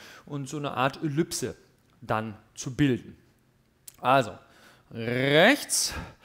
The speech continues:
jetzt Arme nach vorn, Brustbein reinsaugen, Schulterblätter weit voneinander weg, nach hinten, links raus. Und jetzt Brustbein nach vorne, Schulterblätter zusammen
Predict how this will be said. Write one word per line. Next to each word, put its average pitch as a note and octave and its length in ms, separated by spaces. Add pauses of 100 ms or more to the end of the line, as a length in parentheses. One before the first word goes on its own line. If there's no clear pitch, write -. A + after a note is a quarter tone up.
(460)
jetzt D3 560
Arme C#3+ 300
nach B2+ 160
vorn, B2+ 640
Brustbein C3+ 640
reinsaugen, A#2+ 1040 (180)
Schulterblätter C#3 840
weit C#3 220
voneinander C3 520
weg, E3+ 220
nach A#2+ 200
hinten, B3+ 560 (520)
links D#3+ 840
raus. A#3+ 500 (240)
Und D3 220
jetzt E3+ 360
Brustbein D#3+ 580
nach C3 180
vorne, G#3 600 (200)
Schulterblätter D#3 720
zusammen B2 500